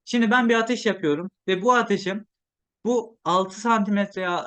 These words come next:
altı santimetre olan büyük karenin içinde oluyor. Bakın yani şuranın tamamının içine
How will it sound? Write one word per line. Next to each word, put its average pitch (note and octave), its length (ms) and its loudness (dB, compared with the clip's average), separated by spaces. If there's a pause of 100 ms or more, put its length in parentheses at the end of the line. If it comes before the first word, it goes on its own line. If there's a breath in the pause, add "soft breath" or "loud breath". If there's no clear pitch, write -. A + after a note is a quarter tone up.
altı E3+ 280 0
santimetre E3+ 460 -4
olan C#3+ 260 -2
büyük A#3 360 -2
karenin A3 600 0
içinde F3+ 380 -2
oluyor. A#2+ 280 -2
Bakın D#3+ 240 -4
yani C3+ 360 -6
şuranın G3 680 -2
tamamının G3 960 2
içine G3+ 480 -4